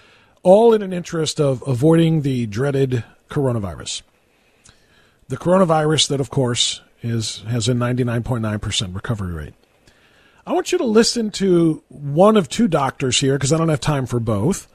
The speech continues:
um, telling you what to do this Thanksgiving.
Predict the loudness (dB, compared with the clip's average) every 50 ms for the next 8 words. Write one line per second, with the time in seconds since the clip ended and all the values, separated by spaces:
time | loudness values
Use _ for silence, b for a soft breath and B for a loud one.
0 | b b b b b b b b b b b b b b _ 0 2 4 6 6
1 | 6 6 4 2 -2 -4 -8 _ _ _ _ _ -6 -2 0 2 4 4 4 4
2 | 4 6 6 8 8 8 8 8 6 4 0 _ _ _ _ _ _ _ _ _
3 | _ _ _ _ _ _ -6 0 4 4 4 2 2 -2 -4 -2 2 2 4 4
4 | 4 4 4 2 0 0 0 -2 -2 -4 -4 -4 -4 -6 -6 -4 0 0 0 0
5 | 0 -4 -12